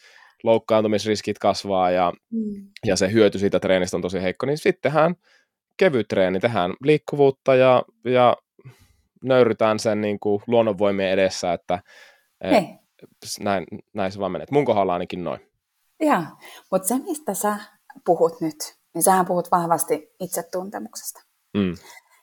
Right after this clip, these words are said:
Speaker 2: Ja jollain tavalla, että et me puhutaan joskus, että et, et kuunnellaan kehoa, mut itse asiassa kehon kuuntelu onkin aika haastavaa.
Speaker 1: Mm, niinpä.
Speaker 2: Mut se, että me tutustutaan siihen omaan kehoon, me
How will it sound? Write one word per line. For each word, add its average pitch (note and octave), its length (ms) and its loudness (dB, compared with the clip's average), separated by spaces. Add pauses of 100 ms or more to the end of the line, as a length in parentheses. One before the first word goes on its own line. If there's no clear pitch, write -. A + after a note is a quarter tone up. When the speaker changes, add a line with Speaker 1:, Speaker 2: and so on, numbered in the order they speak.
Speaker 2:
Ja F#3 340 4
jollain A3+ 420 2
tavalla, G#3 440 2
että - 160 -2
et F3 60 -2
me F3+ 140 -4
puhutaan G3+ 400 0
joskus, F3 340 0
että - 320 -6 (120)
et, E3 240 -4
et E3+ 180 0
kuunnellaan E3+ 520 2
kehoa, E3 300 0
mut F#3 160 -6
itse C4 160 -2
asiassa - 160 -6
kehon D4 500 -2
kuuntelu F3+ 440 -2
onkin D3 260 -8
aika - 260 -6 (140)
haastavaa. - 460 -4 (760)
Speaker 1:
Mm, F#2 260 -6 (260)
niinpä. F#2 240 -6
Speaker 2:
Mut G#3+ 120 -2
se, C#4+ 80 2
että D#4 240 2
me A3+ 140 -12 (100)
tutustutaan G3+ 840 0
siihen E3 340 -4
omaan D#3 320 -2
kehoon, F3+ 320 -2
me F3+ 120 2